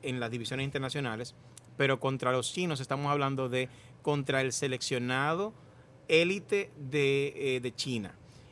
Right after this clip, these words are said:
Y cuando nosotros comenzamos, los chinos eran el terror.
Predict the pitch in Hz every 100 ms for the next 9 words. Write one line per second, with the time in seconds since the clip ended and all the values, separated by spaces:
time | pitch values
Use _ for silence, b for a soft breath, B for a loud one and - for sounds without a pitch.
0 | - 139 123 143 131 131 127 131 131 135
1 | 123 143 147 196 202 185 151 135 147 -
2 | - 139 - 147 156 151 156 151 135 131
3 | 127 165 135